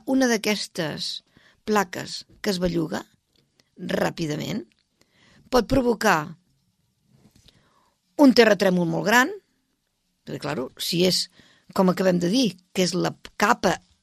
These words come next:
que toca pràcticament a on som nosaltres, perquè ens entenguem, és la més alta, no? Eh, eh, ens entendrem una mica així,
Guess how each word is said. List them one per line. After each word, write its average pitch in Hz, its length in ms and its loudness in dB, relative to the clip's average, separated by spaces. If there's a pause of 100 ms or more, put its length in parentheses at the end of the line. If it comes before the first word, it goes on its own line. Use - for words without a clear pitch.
(500)
que 196 100 2
toca 220 360 4
pràcticament 202 560 0
a 190 80 2
on 190 120 0
som 185 180 -2
nosaltres, 220 720 0 (160)
perquè 151 220 -8
ens 151 140 -6
entenguem, 165 500 -2 (500)
és 214 160 -10
la 160 120 -4
més 151 200 0
alta, 190 320 0
no? 214 320 -4
Eh, 139 120 -8 (280)
eh, - 20 -4 (220)
ens 143 160 -6
entendrem 165 400 -2
una 180 120 0
mica 202 200 -2
així, 226 160 -4